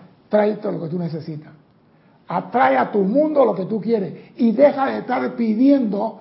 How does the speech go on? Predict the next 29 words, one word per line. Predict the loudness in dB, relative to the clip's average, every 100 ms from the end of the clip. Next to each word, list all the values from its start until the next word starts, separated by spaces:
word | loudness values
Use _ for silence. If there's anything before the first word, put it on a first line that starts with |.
| -16 -6
porque | -4 -2 -4
las | -4 -6 -4
aves | -2 -2 -2
no | -2 0
piden. | 4 4 4 2 -2 -6 -12 -20 _ _ _ _ _ _ _ _ _ -6
Y | -4
hay | -2 -4
seres | 0 2 2
que | -2
se | -6
pasan | -4 -4 -4 -4
toda | 0 2
la | 2
vida, | 0 -2 -2 -6
"Amada | -6 -4 -4 -4 -4
presencia | -6 -6 -8 -6 -8
quiero, | -4 -4 -2 -4 -10 -8
amada". | -6 -4 -4 -4 -8 -12
Esa | 2 2 2 -4 -6
no | 0 2
es | 2
la | -2 -6
función | -6 -8 -6 -6
del | -4 -4
hombre | -6 -6 -10 -12 -20 _ _ _ _ _ _ -8
o | -4
del | -4 -4 -6
ser | -4
humano. | -4 -4 -4 -6 -12